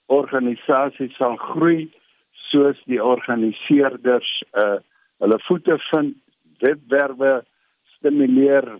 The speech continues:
gesprekke en digitale, uh, m-,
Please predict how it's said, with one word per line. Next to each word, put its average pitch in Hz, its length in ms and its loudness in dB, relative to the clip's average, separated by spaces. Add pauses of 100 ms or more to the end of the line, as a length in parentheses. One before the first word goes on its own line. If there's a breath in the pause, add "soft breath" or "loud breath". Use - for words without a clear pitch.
(140)
gesprekke 135 720 -2
en 117 220 -6
digitale, 127 840 -2 (640)
uh, 113 480 0
m-, 107 480 -4